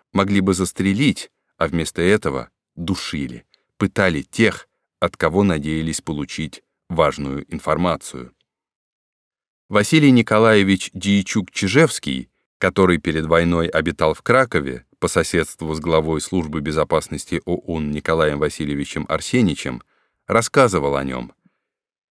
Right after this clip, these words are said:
В тысяча девятьсот сороковом году Арсенич обучался в так называемой старшинской школе для руководящего состава оун в Кракове. После того, как Лебедь возглавил главный провод оун,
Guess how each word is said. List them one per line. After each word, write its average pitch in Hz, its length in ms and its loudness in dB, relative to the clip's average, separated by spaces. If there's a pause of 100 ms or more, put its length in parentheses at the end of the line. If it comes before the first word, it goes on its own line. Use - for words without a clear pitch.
(180)
В - 100 -20
тысяча 95 440 2
девятьсот 85 480 -2
сороковом 73 520 0
году 95 400 2 (300)
Арсенич 139 640 4
обучался 101 600 2
в 92 60 -10
так 87 160 2
называемой 80 600 2
старшинской - 720 -2
школе 104 500 2 (180)
для 104 220 4
руководящего 78 800 0
состава 78 640 -2
оун 82 500 -4 (140)
в - 100 -20
Кракове. 71 600 -2 (280)
После 85 300 -2
того, 78 260 0
как 76 220 -8
Лебедь 78 360 -2
возглавил 78 520 0
главный 76 420 0
провод 73 420 -4
оун, 123 460 2